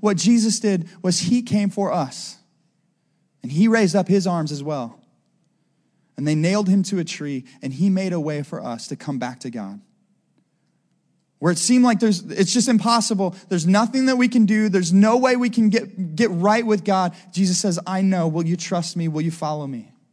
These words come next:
And he made a way. And, and I believe what God is asking us to do this morning, no matter what we're going through, no matter what crisis it is, he's saying, "Will you remember what I did?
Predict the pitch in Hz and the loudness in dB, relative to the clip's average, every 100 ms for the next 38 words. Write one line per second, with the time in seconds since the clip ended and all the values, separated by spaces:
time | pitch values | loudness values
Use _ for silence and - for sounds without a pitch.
0 | _ _ _ _ - 151 147 180 170 165 | _ _ _ _ -10 -6 0 0 0 -2
1 | 151 135 120 - - 165 170 - 165 165 | -4 -4 -8 -14 -8 -4 -4 -4 -6 -6
2 | 165 165 175 202 180 165 180 185 156 - | -6 -4 -2 -2 -2 -2 -2 -2 -4 -8
3 | 175 165 196 175 - - 156 160 151 - | -8 -6 -6 -8 -8 -10 -8 -6 -8 -10
4 | 156 151 139 131 - - 165 170 165 147 | -10 -8 -8 -12 -14 -8 -4 -2 -2 -2
5 | 170 185 185 170 165 160 - 160 156 156 | -2 -2 -4 -2 -2 -4 -6 -8 -6 -4
6 | 151 151 - - 175 180 214 202 - 185 | -4 -6 -8 -6 -4 -4 -6 -6 -6 -6
7 | 180 - 160 147 - - 185 - 185 156 | -4 -4 -4 -6 -10 -6 -2 -2 -2 -2
8 | 160 151 143 170 196 185 165 135 143 160 | -2 -2 -2 -2 -2 -2 -4 -6 -6 -6
9 | 165 | -8